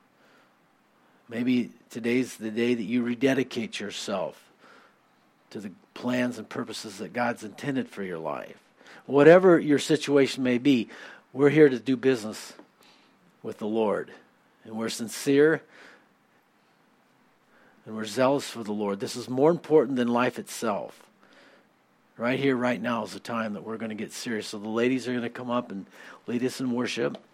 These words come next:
And what we, how we want it just to roll out is we're gonna just make this our prayer time,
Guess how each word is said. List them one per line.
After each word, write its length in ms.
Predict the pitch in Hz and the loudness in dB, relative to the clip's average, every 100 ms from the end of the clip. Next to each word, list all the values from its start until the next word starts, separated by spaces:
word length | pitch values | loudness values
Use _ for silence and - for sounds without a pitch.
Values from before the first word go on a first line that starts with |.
| _ _ _ _ _ _ _ - - - _ _ _ _ _ _ _ _ _ _ _ | _ _ _ _ _ _ _ -20 -20 -20 _ _ _ _ _ _ _ _ _ _ _
And 400 | 113 110 104 104 - _ _ _ _ _ _ _ _ _ _ _ _ _ _ _ _ | -8 -6 -6 -8 -14 _ _ _ _ _ _ _ _ _ _ _ _ _ _ _ _
what 220 | 117 123 | -10 -6
we, 120 | 131 - | -6 -4
how 180 | 120 127 | -4 0
we 100 | 135 | 2
want 220 | 131 123 | 2 0
it 160 | 98 - | -4 -10
just 240 | 123 - | -10 -8
to 60 | 123 | -4
roll 300 | 120 123 127 | 2 4 6
out 220 | 123 123 | 4 2
is 180 | 110 - | -2 -8
we're 180 | 113 117 | -10 -4
gonna 260 | 131 120 | -2 -2
just 400 | 107 - 127 - | -4 -6 -8 -6
make 260 | 127 127 - | -4 -4 -2
this 200 | 131 - | -6 -4
our 120 | 127 | -4
prayer 260 | - 135 120 | 0 2 2
time, 420 | - 98 73 | -2 -8 -10